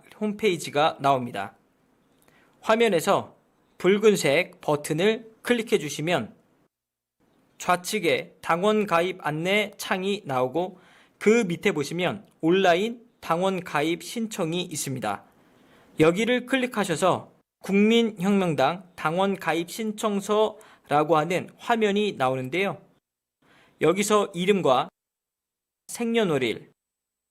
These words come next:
연락처, 그리고 인증번호 요청을 하시면 핸드폰 번호로 인증번호가 날아옵니다. 그 후에 성별을 클릭하시고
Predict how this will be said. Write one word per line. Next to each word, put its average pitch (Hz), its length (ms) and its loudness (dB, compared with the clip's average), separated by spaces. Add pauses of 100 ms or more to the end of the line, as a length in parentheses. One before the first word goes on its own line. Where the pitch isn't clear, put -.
(320)
연락처, 170 800 2 (300)
그리고 180 680 2 (480)
인증번호 202 680 2
요청을 156 400 -2
하시면 165 580 -2
핸드폰 208 460 2
번호로 151 540 0
인증번호가 170 960 2
날아옵니다. 110 580 -4 (380)
그 214 140 6
후에 170 440 0 (180)
성별을 220 800 2 (160)
클릭하시고 170 840 -2